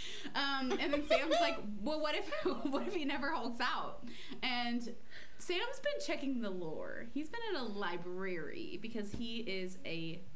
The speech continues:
scholar. And <laughs> Travis is like, Travis is like, "My thirty years of experience wasn't good enough for you?" And Sam's like, "No, no, no. Like, I just,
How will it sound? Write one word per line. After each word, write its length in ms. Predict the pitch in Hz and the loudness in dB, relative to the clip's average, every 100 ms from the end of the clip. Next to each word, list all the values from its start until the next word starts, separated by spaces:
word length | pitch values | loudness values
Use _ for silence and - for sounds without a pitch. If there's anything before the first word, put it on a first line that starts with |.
| 151 | -4
scholar. 480 | - - 113 104 - - - - - 240 | -4 -4 -2 -2 -4 -4 -4 -4 -2 -2
And 580 | 233 233 220 208 208 202 233 - - - - - - - 571 587 - - - - - | 0 2 0 0 0 -2 -2 -4 -4 -4 -4 -4 -2 -4 -4 -4 -2 -2 4 6 10
<laughs> 80 | 932 1077 960 1077 1077 1077 - - - 302 | 10 12 12 12 8 8 8 6 6 4
Travis 220 | - - | 2 2
is 200 | 320 - | 0 2
like, 360 | 294 247 247 - - 359 349 285 | 0 2 0 -2 -2 -2 -2 0
Travis 320 | - 302 349 | 0 2 0
is 100 | 370 285 | 0 0
like, 220 | 247 226 - 208 - - - - | 0 -2 -2 -2 -2 -4 -2 0
"My 220 | 240 247 | 0 2
thirty 240 | 240 240 | 0 0
years 240 | 240 240 302 | 2 0 0
of 100 | 233 | 0
experience 540 | 233 - 202 220 240 | -2 0 0 0 0
wasn't 400 | 254 214 185 170 | 0 0 -2 -2
good 240 | 180 196 | -2 0
enough 340 | 220 254 381 330 | 0 2 0 0
for 100 | 285 | -2
you?" 220 | 294 311 | 0 0
And 140 | 277 | 0
Sam's 220 | 285 311 294 | 0 -2 -2
like, 100 | 285 269 - - - - - | -4 -4 -4 -4 -4 -4 -4
"No, 120 | 294 339 | 0 0
no, 100 | 359 | 2
no. 160 | 370 262 | 0 0
Like, 180 | 240 226 | 0 0
I 120 | 240 | 0
just, 180 | 240 254 | 0 -2